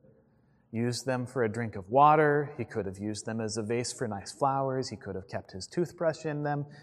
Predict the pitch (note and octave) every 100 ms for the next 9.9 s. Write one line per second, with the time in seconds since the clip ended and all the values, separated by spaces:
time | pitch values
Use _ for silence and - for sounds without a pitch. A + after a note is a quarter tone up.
0 | - C#3 B2+ B2+ D3 C#3+ D3+ C#3 C#3+ C3+
1 | - B2+ - G#2 F#2+ - - - - -
2 | - _ _ _ _ _ _ _ _ _
3 | _ _ _ _ A#2+ A#2 D3 E3+ E3 C#3+
4 | C3 A#2+ A2 C#3 B2+ D#2 G#2 - _ _
5 | _ _ _ _ _ _ B2+ A#2+ B2 C3+
6 | B2 G2+ G2+ - _ _ _ _ _ _
7 | - C3 A2 A2 E2+ G2+ E2+ - - -
8 | _ _ _ _ _ _ _ _ _ -
9 | C3 B2 B2+ A#2+ - G#2+ G2+ - A#1+